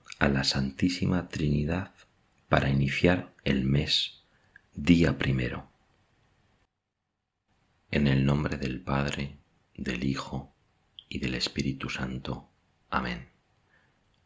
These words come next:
Oh Santísima Trinidad, Padre, Hijo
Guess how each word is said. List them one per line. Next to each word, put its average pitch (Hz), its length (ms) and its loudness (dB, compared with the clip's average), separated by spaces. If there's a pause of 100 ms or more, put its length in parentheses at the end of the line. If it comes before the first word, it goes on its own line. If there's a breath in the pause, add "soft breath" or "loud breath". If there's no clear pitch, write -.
(160)
Oh - 340 0 (140)
Santísima 67 800 -4
Trinidad, 62 580 -8 (840)
Padre, - 480 -2 (400)
Hijo - 500 -8